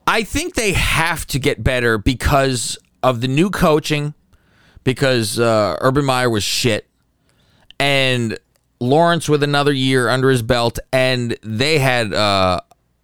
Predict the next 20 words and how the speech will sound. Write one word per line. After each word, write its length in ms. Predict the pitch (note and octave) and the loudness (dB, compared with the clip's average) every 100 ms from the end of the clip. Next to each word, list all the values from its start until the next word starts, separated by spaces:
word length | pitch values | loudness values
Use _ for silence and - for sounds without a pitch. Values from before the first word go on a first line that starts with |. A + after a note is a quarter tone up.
| - | -6
a 80 | |
great 420 | G2+ F#2 G2+ G2 - | -4 -2 -2 -2 -6
first 340 | - F2+ - | -6 -6 -2
pick 220 | G#2+ F2 | -2 -2
too, 320 | - F2+ F2 | -6 -6 -6
their 160 | E2 F2+ | -6 -6
defensive, 640 | E2+ E2 F2 F2 D2+ A1+ - | -8 -10 -8 -10 -12 -16 -16
uh, 200 | E2+ E2+ | -14 -12
end. 300 | - F2 E2+ - - - - - - | -8 -8 -8 -14 -20 -20 -20 -20 -8
So, 760 | - D#3 D3 D3 C3+ A#2 F2+ - _ _ _ _ _ | 0 2 4 4 4 4 0 -10 _ _ _ _ _
yeah, 260 | A#2+ B2 A2 | -2 0 2
I 120 | C#3+ | -2
think 440 | C3+ D3 C#3+ B2+ | -2 -4 -4 -6
they, 320 | - B2 A#2+ - | -2 0 0 0
they 180 | A#2 A2+ | 0 0
will 160 | G2+ | 0
get 260 | F#2+ F2 F2+ | 0 -4 0
better. 440 | G2 F#2+ E2 E2 | 0 0 -4 -4
I 100 | G2 | -4
mean, 260 | G2+ F#2+ | -2 -4